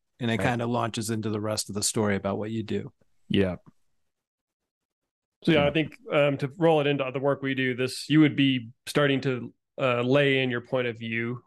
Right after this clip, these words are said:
Speaker 3: on the problem you solve here in the solution. So you're starting to build up your unique point of view you have on it, 'cause the next two slides would kind of paint the point of view. And, um, the fact that you shouldn't be talking about your product right now is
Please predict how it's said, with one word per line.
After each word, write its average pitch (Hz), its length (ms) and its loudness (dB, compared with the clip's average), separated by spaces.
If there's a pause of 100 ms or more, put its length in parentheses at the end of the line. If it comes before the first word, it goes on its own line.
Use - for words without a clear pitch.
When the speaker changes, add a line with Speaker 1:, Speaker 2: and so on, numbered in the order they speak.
(180)
Speaker 3:
on 110 640 2 (440)
the 123 120 2
problem 113 340 0
you 123 80 -2
solve 143 500 2 (440)
here 127 200 4
in 117 120 2
the 113 80 0
solution. 123 560 0
So 170 60 -6
you're 123 80 -2
starting 113 220 0
to 113 80 -4
build 120 140 0
up 117 180 -2
your 123 300 2
unique 117 300 -4
point 117 160 2
of 107 80 -4
view 113 80 0
you 113 120 0
have 113 220 0
on 131 140 2
it, 151 180 -4
'cause 110 200 -4
the 117 100 2
next 117 320 0
two 117 100 -4
slides - 480 -8
would - 180 -6
kind 123 200 -4
of - 120 -8 (420)
paint 147 220 2
the 147 60 -4
point 123 240 0
of 113 60 -6
view. 120 260 0
And, 107 140 -8 (520)
um, 117 380 0 (220)
the 143 100 2
fact 160 300 0
that 156 80 2
you 147 80 0
shouldn't 151 180 2
be 135 80 0
talking 131 180 0
about 120 60 0
your 117 100 0
product 120 300 0
right 131 140 2
now 135 240 2
is 113 240 -6